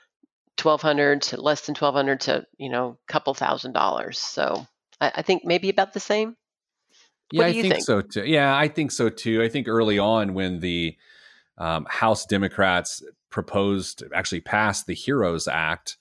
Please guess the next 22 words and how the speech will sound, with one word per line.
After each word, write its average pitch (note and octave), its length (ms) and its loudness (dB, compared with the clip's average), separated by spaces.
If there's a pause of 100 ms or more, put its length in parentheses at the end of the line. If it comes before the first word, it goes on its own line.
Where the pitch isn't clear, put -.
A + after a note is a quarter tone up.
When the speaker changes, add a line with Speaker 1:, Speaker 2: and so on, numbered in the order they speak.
(200)
Speaker 1:
Mm-hmm. C3+ 280 -10
Speaker 2:
their, A#2 240 0
their A2+ 200 2
goal G2 280 4
was F2 220 0
to F2+ 120 -4
get E2+ 240 0 (360)
a F#2+ 140 0
ton C3+ 340 2
of E2+ 80 0
money, A#1 220 -12
thousands A2 520 0
and D#2 120 -10
thousands F#2+ 440 0
and D#2 140 -10
thousands G2 400 2
of D#2 80 -4
dollars D#2 400 0
into D#2+ 160 -6
each D#2 240 -8
household. D#2+ 560 -2 (160)
Um, D2 420 -12